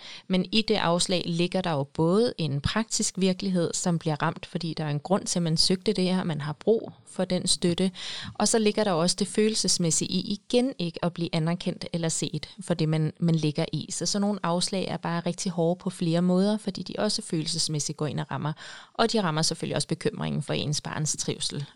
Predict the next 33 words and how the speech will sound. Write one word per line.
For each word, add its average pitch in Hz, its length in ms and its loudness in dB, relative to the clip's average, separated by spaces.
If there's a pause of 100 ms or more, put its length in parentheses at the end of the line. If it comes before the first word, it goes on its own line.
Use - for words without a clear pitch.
og 165 160 -2
så - 160 0
videre. 156 340 -6 (760)
Øhm, 156 480 0
så - 160 0
det 185 80 4
er 185 40 4
den 185 100 2
ene 190 240 4
del, 185 180 2
jeg 170 140 2
sådan 175 240 0
tænkte 185 360 4
på, 175 200 2
det 175 140 0
her 170 60 4
med, 165 140 4
at 170 140 4
afslag 170 320 4
ikke 165 120 0
bare 160 100 2
er 160 40 4
et 165 80 0 (140)
afslag. 160 500 2
Altså, 165 280 2
der 160 180 0
er 160 40 4
et 165 120 2
stort 190 280 2
tidsmæssigt 185 640 0
forbrug - 480 0
i - 300 -6
at, 165 200 0